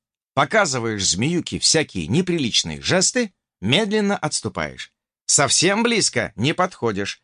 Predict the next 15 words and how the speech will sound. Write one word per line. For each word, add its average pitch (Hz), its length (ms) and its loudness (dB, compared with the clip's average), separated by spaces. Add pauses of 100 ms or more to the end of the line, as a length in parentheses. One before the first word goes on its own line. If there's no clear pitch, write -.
(160)
а 113 120 2
то 143 440 0
сожрёт. 113 640 -2 (280)
Фрррр! 403 800 2 (240)
Именно 170 480 2
так. - 300 -6 (420)
Когда 131 400 0
эта 143 220 -2
сволочь 90 600 -4 (140)
вылезет 113 480 -2
на 104 100 0
берег, 151 400 -4
отходи 147 440 -2
вот 175 200 -2
сюда. - 360 -6